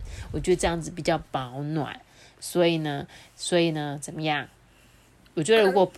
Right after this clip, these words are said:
你是爸爸妈妈的话，小朋友要是跟你说，“妈妈，我真的不会冷”，那就算了吧，就给，给他这样冷吧。我还记得有一次我看了一个新闻，就是这样，一个妈妈在很冷的天气自己穿羽绒衣，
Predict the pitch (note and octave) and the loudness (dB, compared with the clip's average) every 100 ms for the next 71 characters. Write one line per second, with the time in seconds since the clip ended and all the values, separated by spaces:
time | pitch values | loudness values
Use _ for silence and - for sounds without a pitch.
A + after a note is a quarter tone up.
0 | - F3 D#3 D3+ F#3+ E3 D#3 D#3 D3+ C#3+ | -6 -2 -2 2 2 4 2 0 -2 -2
1 | C#3 D3 C3+ - _ - D3 F#3+ G#3 F3 | -4 -4 -6 -8 _ -6 -4 -2 0 2
2 | F3+ E3+ D3+ D#3+ D3+ E3 G#3 F#3+ F3+ E3+ | 0 -2 -2 -2 -2 0 0 0 0 -2
3 | - D#3+ C#3 C3 E3 E3+ D#3+ F3 D3 - | 0 0 0 -2 -2 -2 0 0 0 -6
4 | C3+ - - - - - - F#3 E3+ D3+ | -8 -8 -14 -14 -14 -14 -8 -4 -2 -2
5 | - E3+ G#3 G#3+ G#3 F3 C#3+ C3+ C#3 C#3 | 0 4 6 6 4 4 0 0 -4 -6
6 | - - F3 G3 A#3 F#3+ D#3 D3+ F#3+ D#3+ | -14 0 4 6 6 4 4 4 2 2
7 | F3+ E3 D#3+ - - - - - E3+ E3+ | 0 0 -2 -2 -4 -6 -4 -4 -2 -2
8 | C#3+ D3+ D#3 D3+ D#3 C3 - - E3+ E3+ | -2 -2 -4 -4 -4 -6 -12 -12 -2 0
9 | E3+ E3+ E3 D#3+ E3 - - - F#3+ E3 | 2 0 0 -2 -4 -14 -20 -2 2 2
10 | D#3+ D#3 C#3+ E3+ D3+ D#3+ D3 E3 D3 D#3+ | 2 0 0 -4 -4 -4 -2 -4 -2 -2
11 | D#3+ C#3+ B2+ C3+ C#3+ | -2 -2 -4 -6 -8